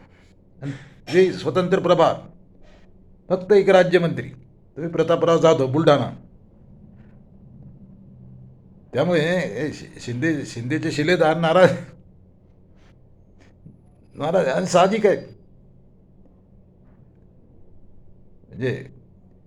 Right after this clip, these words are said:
स्ट्राईक रेट जोरदार असताना ते, आता तुम्ही तिकडे जतीन राम मांझी,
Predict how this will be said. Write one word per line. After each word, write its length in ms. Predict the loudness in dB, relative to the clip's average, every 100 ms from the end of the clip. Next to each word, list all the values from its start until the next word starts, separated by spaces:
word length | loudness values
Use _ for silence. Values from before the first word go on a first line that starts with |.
| _ -20
स्ट्राईक 500 | -20 -6 -2 -2 -2
रेट 280 | -4 -6 -16 -20 -8
जोरदार 300 | -6 2 4
असताना 400 | 4 0 -4 -4 -4 -6
ते, 140 | -8 -12 -16 -20 -20 -20 -20 -20 -20 -20 -20 -20 -20 _ _
आता 120 | -14 -8
तुम्ही 300 | -4 -2 -2
तिकडे 280 | 0 0
जतीन 380 | 4 2 2 0
राम 220 | 2 2 0
मांझी, 580 | -2 2 4 4 2